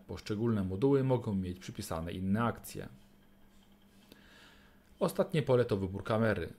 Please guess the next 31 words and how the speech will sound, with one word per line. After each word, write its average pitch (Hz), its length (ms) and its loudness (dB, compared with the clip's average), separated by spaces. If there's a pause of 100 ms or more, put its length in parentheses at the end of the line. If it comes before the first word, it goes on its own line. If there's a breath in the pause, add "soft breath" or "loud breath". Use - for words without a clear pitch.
Z 95 160 -6
racji 120 320 2
tego, 101 260 0
że 90 80 -2
nagrywam 90 420 -4
tutoriala 143 520 4
z 127 60 -8
komputera, 123 680 0 (160)
mamy 151 280 4
dostęp 101 420 0
do 92 60 -2
jednej 87 240 -4
kamerki. 101 580 0 (540 loud breath)
Nazwa 151 320 4
domyślna 107 460 0
w 87 60 -4
moim 92 160 -2
przypadku - 480 -2
to 85 180 -6
H 92 140 -8
P 90 140 -6
Webcam. - 460 -4 (1500 loud breath)
Zanim 175 340 4
przetestujemy 104 640 2
skanowanie 95 560 -2
kodów, - 500 -12 (100)
pokażę 135 360 -2
kolejny 160 440 4
sposób 101 500 -6
uruchamiania 87 460 -4
skanera. 98 600 -2